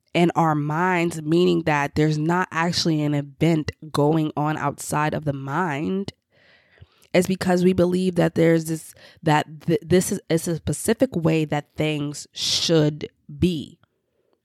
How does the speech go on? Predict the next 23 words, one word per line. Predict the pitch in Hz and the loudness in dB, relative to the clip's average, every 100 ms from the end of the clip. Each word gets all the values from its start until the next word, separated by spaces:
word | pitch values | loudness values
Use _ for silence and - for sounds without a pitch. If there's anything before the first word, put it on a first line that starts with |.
| _ | _
What | 143 143 202 | -2 4 6
is | 214 175 - _ | 4 2 -6 _
the | - 151 170 | -8 2 4
reality | 160 175 208 214 156 - 127 - | 4 0 0 4 2 2 -4 -2
of | 139 | 0
the | 147 | 0
situation? | 135 147 - 151 190 175 - - - _ _ _ _ _ _ 160 | 2 0 2 2 2 0 -4 -8 -12 _ _ _ _ _ _ 2
Don't, | 170 180 202 175 | 6 6 6 4
don't | 170 180 | 4 4
go | 214 233 240 | 4 4 6
anywhere. | 180 147 135 143 | 4 0 -4 -6
Stay | - - 160 | -4 2 4
with | 180 190 202 - | 6 6 4 0
me. | - - _ _ _ | -8 -10 _ _ _
Stay | - - 185 180 180 185 190 - | -6 -2 2 4 6 4 2 -2
with | 156 156 - - | 0 0 0 -6
me, | 143 160 _ - | -8 -10 _ -6
okay? | 156 - 165 214 - _ _ _ _ _ _ - - _ | -4 0 2 0 -4 _ _ _ _ _ _ -20 -20 _
For | - 170 165 | 4 6 6
example, | 165 165 170 165 - - - _ _ - - - - - - | 2 2 2 2 -4 -8 -10 _ _ -20 -20 -20 -20 -20 -2
I | 151 151 | 2 2
could | - 160 | 2 0
say, | - 147 143 139 | 0 2 4 2